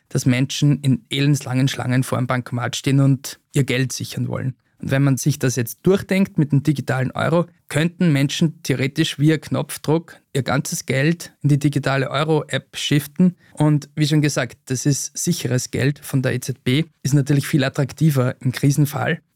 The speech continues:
Und das wäre für Banken katastrophal, weil das wäre dann sozusagen ein digitaler Bankrun.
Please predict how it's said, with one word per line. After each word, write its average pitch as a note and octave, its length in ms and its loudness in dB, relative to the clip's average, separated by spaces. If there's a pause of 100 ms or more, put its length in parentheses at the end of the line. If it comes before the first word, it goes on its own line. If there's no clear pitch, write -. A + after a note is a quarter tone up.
(100)
Und D3 320 0 (220)
das - 420 -4
wäre D3 680 2
für - 200 -2
Banken C3 400 -2
katastrophal, A2+ 760 -4 (120)
weil B2 380 -2
das C3 200 -4
wäre B2+ 200 0
dann C#3 140 2
sozusagen C3 560 -2
ein C3 100 2
digitaler D3 420 0
Bankrun. D3+ 600 0